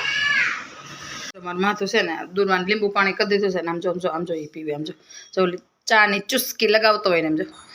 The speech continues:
આ દુરવા બેઠી. દુરુ, સારું થઈ ગયું ને હવે? હે? હવે જો, એ નાહી ધોઈને ફ્રેશ થઈ ગઈ છે.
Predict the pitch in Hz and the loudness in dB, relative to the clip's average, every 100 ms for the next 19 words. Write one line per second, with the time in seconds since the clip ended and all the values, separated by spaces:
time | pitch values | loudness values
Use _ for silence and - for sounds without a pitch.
0 | - _ 175 170 185 175 175 180 190 311 | -20 _ -8 0 2 4 2 -2 2 2
1 | 233 - - - - - 254 320 339 339 | 2 -2 -20 -20 -6 2 2 4 4 4
2 | 233 180 185 _ _ _ _ _ 240 381 | 4 0 -4 _ _ _ _ _ 0 0
3 | - - _ _ _ _ _ _ _ _ | -2 -18 _ _ _ _ _ _ _ _
4 | _ - 185 185 208 180 185 180 185 180 | _ -6 -4 0 2 4 2 4 2 2
5 | 220 220 220 311 285 196 180 175 | 2 2 2 0 2 2 0 -4